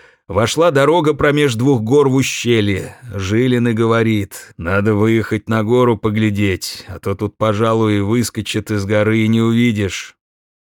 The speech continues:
А Костылин говорит: "Что смотреть, поедем вперёд". Жилин не послушал его.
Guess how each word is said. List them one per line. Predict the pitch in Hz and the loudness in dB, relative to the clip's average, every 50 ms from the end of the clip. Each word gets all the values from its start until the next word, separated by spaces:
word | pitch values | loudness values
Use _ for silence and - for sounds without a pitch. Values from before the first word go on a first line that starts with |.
| _ _ - | _ _ -6
А | - 101 | -4 -2
Костылин | - 123 107 - - - 135 135 123 110 104 | 0 0 -2 -2 0 0 0 2 2 2 2
говорит: | 95 104 101 104 107 104 98 87 - - _ _ _ _ _ _ _ _ _ | 2 2 2 2 2 0 -2 -4 -6 -12 _ _ _ _ _ _ _ _ _
"Что | - - - 208 233 240 233 | -8 -2 0 2 4 4 4
смотреть, | 190 - 170 175 175 147 139 156 156 151 147 139 123 98 - | 2 0 -2 -2 -2 0 2 2 4 4 4 4 2 0 0
поедем | - 139 170 180 196 202 156 101 117 101 | 0 0 2 2 0 0 -2 -4 -6 -6
вперёд". | - - - 120 117 117 117 113 107 95 - - _ _ _ _ _ _ _ _ _ _ - | -6 -2 0 0 2 2 2 2 0 -2 -4 -10 _ _ _ _ _ _ _ _ _ _ -10
Жилин | 98 92 107 135 139 135 135 139 135 135 | -6 -2 0 2 2 2 2 2 2 0
не | 139 135 | 0 0
послушал | 127 139 131 - - 110 104 98 90 - - 98 95 | 0 -2 -2 -2 -4 -4 -4 -4 -4 -4 -4 -4 -2
его. | 92 95 92 98 98 87 | -2 -2 0 0 -2 -2